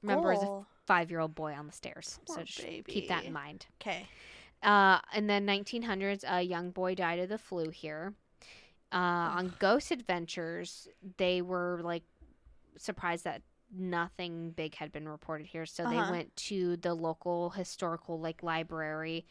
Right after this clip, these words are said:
Speaker 1: and they found an old type testimony from a previous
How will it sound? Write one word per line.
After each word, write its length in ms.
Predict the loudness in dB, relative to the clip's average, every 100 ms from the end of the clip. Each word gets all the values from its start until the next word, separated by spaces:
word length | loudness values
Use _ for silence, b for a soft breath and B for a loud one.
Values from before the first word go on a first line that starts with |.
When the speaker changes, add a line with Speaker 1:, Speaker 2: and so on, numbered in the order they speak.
| B B B
Speaker 1:
and 220 | -2 0
they 100 | 0
found 440 | 0 0 0 0 -2
an 100 | -6
old 260 | -4 -4 -6
type 280 | -6 -6 -4
testimony 680 | -4 -4 -4 -4 -4 -6 -8
from 500 | -10 -6 -4 -4 -4
a 160 | -6 -6
previous 500 | -4 -6 -4 -6